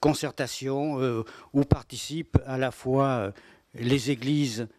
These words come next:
et les organisations, euh, non confessionnelles, philosophiques et non confessionnelles, le représentant, euh, de l'Église catholique, à trois reprises,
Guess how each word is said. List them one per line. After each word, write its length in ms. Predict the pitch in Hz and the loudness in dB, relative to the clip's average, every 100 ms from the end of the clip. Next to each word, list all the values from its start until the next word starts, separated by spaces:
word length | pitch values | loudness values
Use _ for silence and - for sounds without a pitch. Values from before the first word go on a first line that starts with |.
| _ - | _ -2
et 180 | 143 156 | 2 2
les 220 | 147 - | 2 -4
organisations, 1000 | 113 135 123 127 - 131 135 127 123 113 | -2 -2 0 0 -2 -2 0 2 0 2
euh, 160 | 117 | 2
non 160 | 113 123 | 2 2
confessionnelles, 960 | - 120 - 117 123 117 127 127 123 98 | 2 0 0 -2 -4 -2 -2 -2 -4 -4
philosophiques 600 | 135 127 120 117 127 - | 4 4 4 0 0 0
et 60 | |
non 140 | 110 117 | 2 2
confessionnelles, 760 | 110 101 104 - 110 139 175 - - - - - - - _ - - 147 | 0 -2 -4 -4 -2 -2 -2 -6 -18 -20 -20 -20 -20 -20 _ -20 -14 2
le 120 | 139 | 4
représentant, 1080 | 147 170 170 135 147 - 147 139 127 131 - | 4 2 0 0 -4 0 2 2 2 -2 -6
euh, 200 | 120 110 | -2 -2
de 640 | 107 104 127 123 120 113 - - _ _ _ - | -2 2 4 6 2 0 -6 -16 _ _ _ -16
l'Église 480 | - 123 117 131 120 | -4 -2 -2 -4 -6
catholique, 640 | - 117 117 123 185 - 143 | -6 -4 -4 0 -2 -2 -6
à 100 | 117 | -6
trois 220 | 107 156 160 | 0 2 2
reprises, 640 | 123 - 143 190 180 | 2 0 0 0 -2